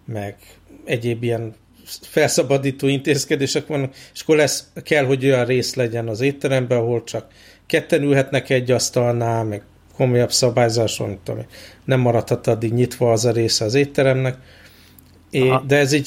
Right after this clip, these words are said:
Speaker 1: szerintem kevés, hogy, hogy felpörögjön a dolog, úgyhogy ja, meglátjuk, hogy hogy
Speaker 2: Igen.
Speaker 1: lesznek a dolgok. Jó van, nem akarom itt lehúzni a hangulatot a, a hallgatóknál, szóval így tavaszodik, meg oltások kezdenek az emberbe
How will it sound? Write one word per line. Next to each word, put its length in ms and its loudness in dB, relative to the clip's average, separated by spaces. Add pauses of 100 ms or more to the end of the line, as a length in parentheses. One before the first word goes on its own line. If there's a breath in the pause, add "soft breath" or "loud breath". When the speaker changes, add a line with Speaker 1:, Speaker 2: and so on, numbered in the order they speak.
Speaker 1:
szerintem 540 0
kevés, 420 0
hogy, 340 0
hogy 160 -2
felpörögjön 720 -2
a 60 -2
dolog, 300 -2
úgyhogy 360 0 (500 loud breath)
ja, 280 -4
meglátjuk, 540 -2
hogy 180 -6
hogy 140 -2
Speaker 2:
Igen. 120 -2
Speaker 1:
lesznek 280 -6
a 40 -4
dolgok. 220 0 (220 loud breath)
Jó 100 2
van, 120 4
nem 140 4
akarom 340 2
itt 140 -2
lehúzni 460 2
a 80 4
hangulatot 680 0
a, 120 2 (140)
a 60 -4
hallgatóknál, 800 0
szóval 340 0
így 200 -2 (680 soft breath)
tavaszodik, 800 2
meg 260 -2
oltások 600 0
kezdenek 540 -2
az 100 -4
emberbe 640 -2